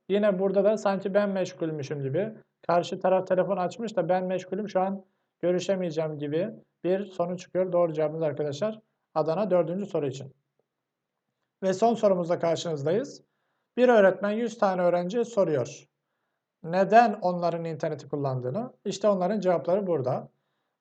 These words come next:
Bazı bilgiler verilmiş, rakamlar verilmiş. Biz burada, e, olabildiğince şıklardan gidebiliriz. Çünkü bu bir grafik sorusu tarzında bir soru.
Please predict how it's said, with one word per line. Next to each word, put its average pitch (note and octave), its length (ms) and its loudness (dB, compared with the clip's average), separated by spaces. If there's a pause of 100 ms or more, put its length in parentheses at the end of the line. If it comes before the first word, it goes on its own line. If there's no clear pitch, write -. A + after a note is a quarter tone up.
Bazı G#3+ 380 6
bilgiler G3 420 4
verilmiş, C#3+ 420 -2
rakamlar F3 480 0
verilmiş. C3 540 -6 (240)
Biz A3+ 160 -2
burada, F#3+ 460 0 (400)
e, F3+ 40 0
olabildiğince G3+ 600 6
şıklardan G3+ 580 0
gidebiliriz. F#3+ 440 -2
Çünkü G#3 320 -6
bu G3+ 120 -2
bir F#3 100 -2
grafik F#3+ 360 2
sorusu C#3+ 340 -4
tarzında C3 460 -4
bir B2 60 -10
soru. E3 420 -6